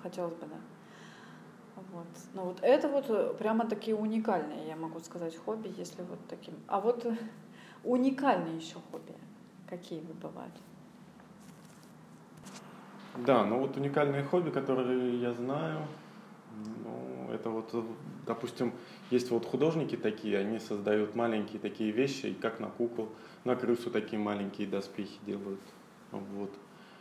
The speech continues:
Speaker 2: И, и разные вот такие вот сложные
Speaker 1: Доспехи
Speaker 2: вещи.
Speaker 1: на крысу, ребята,
Speaker 2: Да.
Speaker 1: вслушайтесь в это.
Speaker 2: Да, такие средневековые. <laughs> Это очень интересно. Вот. И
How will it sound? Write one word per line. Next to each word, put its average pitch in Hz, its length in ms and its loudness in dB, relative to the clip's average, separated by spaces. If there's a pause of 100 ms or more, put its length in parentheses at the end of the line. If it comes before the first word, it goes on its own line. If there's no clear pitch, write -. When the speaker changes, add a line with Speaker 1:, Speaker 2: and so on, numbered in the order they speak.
(1120)
Speaker 2:
И, 110 160 -4
и 110 40 2
разные 127 340 4
вот 117 140 0
такие 127 280 2
вот 113 140 0
сложные 113 380 4
Speaker 1:
Доспехи 254 260 8
Speaker 2:
вещи. 247 80 2
Speaker 1:
на 240 140 4
крысу, 240 420 2
ребята, 190 420 2
Speaker 2:
Да. - 0 -
Speaker 1:
вслушайтесь 208 840 2
в - 40 -2
это. 175 260 -2 (380)
Speaker 2:
Да, 139 260 8
такие 110 320 2
средневековые. 110 720 0 (380)
<laughs> - 380 -2
Это 139 200 4
очень 110 280 0
интересно. 107 460 -4 (440)
Вот. 110 580 2
И 110 100 0